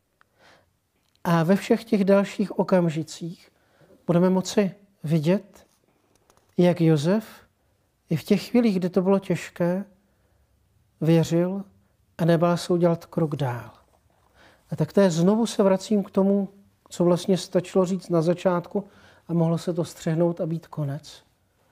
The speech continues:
Nebojme se zvedat ty kameny, když nás Josef bude upozorňovat. Nebo kdokoliv, koho nám Bůh pošle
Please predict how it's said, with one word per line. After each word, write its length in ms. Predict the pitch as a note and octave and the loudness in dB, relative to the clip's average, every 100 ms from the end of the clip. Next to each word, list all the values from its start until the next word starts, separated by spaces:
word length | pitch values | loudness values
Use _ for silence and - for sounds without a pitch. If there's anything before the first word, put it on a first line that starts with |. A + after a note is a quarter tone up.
| _ _ | _ _
Nebojme 400 | E3+ F3 G#3+ G#3+ | -2 2 2 0
se 160 | G#3+ G3+ | 0 0
zvedat 420 | E3 F3+ G3 G3 | 2 2 2 -2
ty 140 | - G3+ | -4 -2
kameny, 460 | F#3 E3 C#3+ C#3 - _ _ _ _ _ _ _ _ _ _ | 0 0 -2 -6 -12 _ _ _ _ _ _ _ _ _ _
když 160 | D3+ | -2
nás 320 | D#3 F3 - F3 | 0 0 0 0
Josef 300 | F3+ F#3 E3+ | 0 0 -2
bude 220 | E3+ E3+ | -2 -2
upozorňovat. 880 | F3 - E3 D3+ D3 C#3 A#2+ G#2 _ _ _ _ _ _ _ _ _ _ _ _ _ _ _ | -4 -4 -4 -2 -4 -4 -10 -16 _ _ _ _ _ _ _ _ _ _ _ _ _ _ _
Nebo 460 | F3 F3+ F3 D3+ - _ _ _ _ _ | 2 2 0 -4 -14 _ _ _ _ _
kdokoliv, 640 | D#3+ D3+ G3 - E3+ D3 E3+ _ _ _ _ _ _ _ _ _ | -2 0 0 0 -4 -4 -10 _ _ _ _ _ _ _ _ _
koho 200 | - E3 | -2 0
nám 300 | G3+ A3 F3 | 2 2 0
Bůh 340 | D#3+ A#3+ B3+ - | -2 -4 -6 -6
pošle 520 | F3+ E3 - D3 | -4 -4 -8 -12